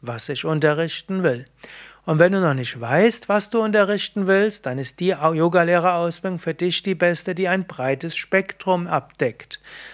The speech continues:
Also wo du zum Beispiel von Kinder-Yoga, Jugendlichen-Yoga, Schwangeren-Yoga, Rücken-Yoga,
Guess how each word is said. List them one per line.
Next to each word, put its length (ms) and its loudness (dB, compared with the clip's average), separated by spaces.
Also 300 4
wo 100 4
du 100 0
zum 140 -4
Beispiel 300 0
von 200 -2
Kinder-Yoga, 1080 4
Jugendlichen-Yoga, 1120 2
Schwangeren-Yoga, 1040 2
Rücken-Yoga, 960 2